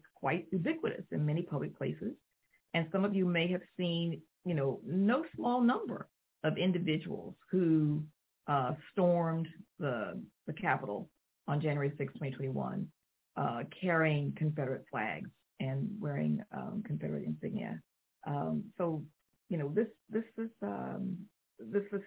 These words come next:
infatuation with the Confederacy is very much with us. And this is very different from what you see, uh, in Germany, for example, um, where, uh, you know, it,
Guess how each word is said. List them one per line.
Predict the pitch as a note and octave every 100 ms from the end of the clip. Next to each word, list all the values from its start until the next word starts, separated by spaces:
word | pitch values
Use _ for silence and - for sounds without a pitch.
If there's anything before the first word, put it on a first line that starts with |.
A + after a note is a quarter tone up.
| -
infatuation | F#3 - F3+ F#3 G3 F3 - E3+ E3
with | D#3+ D#3 D#3+ - _ _ _ _ _ -
the |
Confederacy | D#3+ D#3+ E3+ D#3+ D#3+ D#3 D3 D3 -
is | C#3 -
very | D3
much | C#3+ - -
with | F#3
us. | - - -
And | - G3
this | G#3
is | F#3
very | A3+ B3+ G3
different | - D4 - E3+ -
from | E3
what | E3 -
you | E3 -
see, | F#3 E3+ D#3+ D#3 - _ _ _ _ -
uh, | D3+ C#3+
in | E3
Germany, | D#3+ C4 C#4+ E3+ D3+
for | -
example, | - - - - - _ _ _ _ D3+
um, | C#3 C3+ B2+ D3 - -
where, | D#3+ E3+ E3 D#3+ D#3 - - _ _ _ -
uh, | - D2+ - - - -
you |
know, | F3+
it, | D#3+